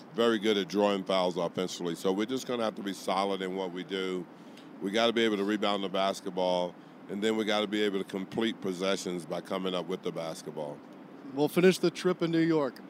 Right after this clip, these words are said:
Speaker 2: I've yet to meet a basketball man that didn't enjoy going to Madison Square Garden. It'll be a matinee on Sunday.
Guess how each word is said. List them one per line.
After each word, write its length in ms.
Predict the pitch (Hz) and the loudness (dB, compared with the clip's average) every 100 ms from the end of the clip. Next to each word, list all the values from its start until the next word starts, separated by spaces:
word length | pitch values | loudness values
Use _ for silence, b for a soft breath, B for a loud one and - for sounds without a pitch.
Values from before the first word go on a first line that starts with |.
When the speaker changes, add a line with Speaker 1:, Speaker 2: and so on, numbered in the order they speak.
| 127 | -6
Speaker 2:
I've 160 | 139 135 | -4 0
yet 220 | 160 170 | 0 2
to 100 | 180 | 2
meet 160 | 170 160 | 4 4
a 60 | |
basketball 680 | - 151 160 - 160 160 156 | 4 0 0 0 2 4 4
man 280 | 151 147 151 | 2 2 2
that 160 | 127 | 0
didn't 220 | 143 156 156 | -2 0 2
enjoy 340 | 143 139 147 | 2 2 2
going 280 | 143 147 139 | 2 0 0
to 60 | |
Madison 440 | 127 143 147 - 139 | 2 2 2 0 -2
Square 300 | - 147 139 | 2 2 2
Garden. 480 | 143 151 170 180 - | 4 6 6 2 0
It'll 160 | 151 135 | 0 2
be 100 | 139 | 2
a 80 | 127 | 2
matinee 500 | 143 147 151 151 139 | 2 2 2 2 2
on 200 | 131 123 | 0 2
Sunday. 520 | - 160 165 170 | 4 4 6 4